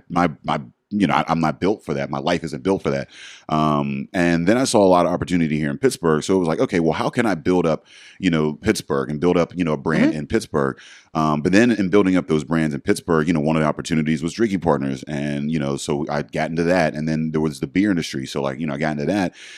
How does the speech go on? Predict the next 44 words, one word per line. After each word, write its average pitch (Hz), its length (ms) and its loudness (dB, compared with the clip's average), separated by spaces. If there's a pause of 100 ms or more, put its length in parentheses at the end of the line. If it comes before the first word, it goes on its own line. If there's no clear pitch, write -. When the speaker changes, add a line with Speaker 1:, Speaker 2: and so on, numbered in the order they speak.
(140)
Speaker 1:
And 90 160 0
then, 120 200 4
like, 87 220 0
you 120 60 2
know, 78 260 0 (100)
uh, 78 300 2
a, 80 200 -2
a - 20 2
large 110 400 2
part 95 240 2
of, 80 240 0
you 90 100 0
know, 76 240 0
and, 90 140 -4
and 87 100 -2
I 85 60 -2
think 160 320 -4 (320)
for 95 160 -2
me, 98 200 2
the 82 120 0
tying 85 440 -2
theme 80 320 -6
through 82 280 -4
all 82 160 0
of 78 100 -6
it 80 240 -2
is 76 480 -4
that, 71 320 -4
like, 71 240 -6
I'm 76 320 -4
me. 98 300 -4 (420)
So, 85 340 4
like, 76 340 2
you 98 60 2
know, 78 100 2
wherever 95 380 4
I'm 78 200 2
at, 85 220 -2
I'm 80 140 -2
expressing 80 440 -2
myself 78 460 -2
and 78 100 -4
my 76 140 -2
views 76 380 -4